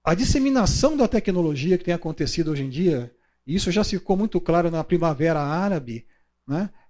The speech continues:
Em que as pessoas mandavam recados por celular, de WhatsApp, e de não sei o que e tal, e começaram a fazer rebeliões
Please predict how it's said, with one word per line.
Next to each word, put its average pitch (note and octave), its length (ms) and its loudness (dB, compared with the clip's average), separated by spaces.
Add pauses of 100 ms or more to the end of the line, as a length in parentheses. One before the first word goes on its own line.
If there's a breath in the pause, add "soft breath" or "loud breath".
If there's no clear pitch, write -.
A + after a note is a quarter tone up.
Em C#3 100 -6
que F3+ 280 2
as C#3+ 200 -4
pessoas F3 260 -2
mandavam F3 340 -2
recados E3+ 340 -2
por - 160 -4
celular, D#3 680 -2 (220 soft breath)
de C3+ 80 -6
WhatsApp, E3 840 -4 (160 soft breath)
e D#3 80 -10
de D#3 60 -10
não F3 80 -6
sei D#3+ 140 -6
o - 40 -18
que G3 260 2
e E3+ 40 0
tal, F3+ 240 -2 (180 soft breath)
e F3 60 -12
começaram A3 380 0
a - 20 0
fazer A3 220 2
rebeliões A3+ 840 2